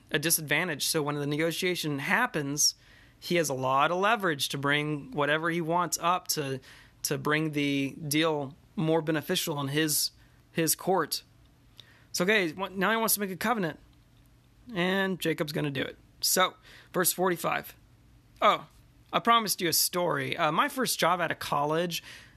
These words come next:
I had an employer who was very shrewd, very talented, hired me to create a whole wing division of his company,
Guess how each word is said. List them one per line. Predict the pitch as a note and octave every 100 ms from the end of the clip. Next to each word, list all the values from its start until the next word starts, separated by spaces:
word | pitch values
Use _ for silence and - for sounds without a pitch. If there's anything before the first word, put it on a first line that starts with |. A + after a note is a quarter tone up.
| -
I | C#3 C#3 C3+ C3+ C3+ C3+ C3 A#2+ - _ _ - -
had | - C#3 C#3+
an | E3
employer | G#3 - G3 E3+ D#3+ D#3 D#3 D#3+
who | D#3 D3+
was | C#3
very | C3 B2+ E3+
shrewd, | - - A3+ A3+ G#3+ G#3+
very | E3 C#3+ E3
talented, | - F3 D#3+ D3 C3+ D3 C#3+ C3+ - - -
hired | - C#3+ D3+ E3+
me | F3
to | F3 - D#3+ C#3+ C3+ - -
create | - D#3+ D3+
a | C#3+
whole | D3+ E3+ G3+
wing | E3 D#3 E3 F#3+
division | D3 C3+ D3 E3
of | D3+
his | C#3+ B2+
company, | - D3+ F3 F3 F#3+